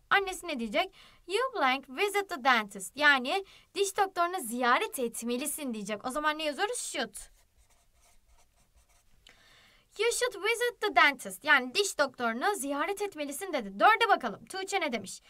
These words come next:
"I have the flu." Yani gripim diyor, değil mi Tuğçe? Peki annesi ne diyecek Tuğçe'ye? Bakalım. "You blank drink lemon and mint tea." Yani nane limon çayı ya da limon nane çayı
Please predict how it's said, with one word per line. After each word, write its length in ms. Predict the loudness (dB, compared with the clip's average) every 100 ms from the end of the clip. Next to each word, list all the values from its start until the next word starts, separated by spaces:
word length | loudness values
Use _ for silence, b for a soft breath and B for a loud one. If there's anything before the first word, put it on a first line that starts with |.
| b b b
"I 20 | 6
have 380 | 6 4 0 0
the 80 |
flu." 560 | -4 -6 -2 0 0 -4
Yani 380 | -2 0 0 -2
gripim 560 | -4 -2 -2 -2 -4 -2
diyor, 240 | -4 -4
değil 120 | -8
mi 140 | -10 -10
Tuğçe? 440 | -12 -10 -8 -8 -10 B B -4
Peki 240 | 0 2
annesi 360 | 2 2 -2 -2
ne 120 | -2
diyecek 360 | -2 -2 -4
Tuğçe'ye? 400 | -6 -8 -2 0
Bakalım. 360 | 0 -2 -6 -6
"You 180 | -4 -4 -4
blank 280 | 0 0 0 B B B -8
drink 320 | -4 -4 -4
lemon 520 | 2 4 4 4 2 2
and 80 | -4
mint 320 | -10 -10 -10
tea." 200 | -12 -10
Yani 540 | -8 0 2 2 -2 -4
nane 340 | -4 -2 -2
limon 280 | 0 0 -2
çayı 200 | -6 -8
ya 160 | -6
da 60 | -6
limon 400 | -4 0 0 2
nane 360 | 2 0 -2 -6
çayı 300 | -4 -2